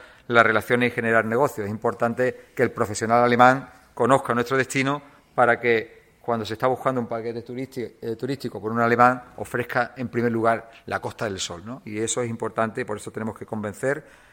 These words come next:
al sector profesional de, del turismo ale-, alemán, y para eso tiene que conocer, ¿no?, qué es lo que ofrecemos, y estamos seguros que si se lo ofrecemos, lo vamos a convencer que lo ofrezca en primer lugar. Con lo,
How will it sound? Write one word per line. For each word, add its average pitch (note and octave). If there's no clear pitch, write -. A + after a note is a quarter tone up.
al G#2
sector A#2+
profesional A2
de, G#2
del G2
turismo A2+
ale-, G2+
alemán, A2+
y -
para G#2
eso G#2+
tiene B2
que B2+
conocer, A2+
¿no?, A#2+
qué C#3
es B2
lo A2+
que -
ofrecemos, A#2+
y G#2+
estamos G#2
seguros A2
que A#2
si G2+
se G2+
lo G2
ofrecemos, A2
lo A2
vamos B2+
a A#2+
convencer A2
que -
lo G#2
ofrezca A2
en G#2
primer G#2
lugar. F#2
Con A#2
lo, A2+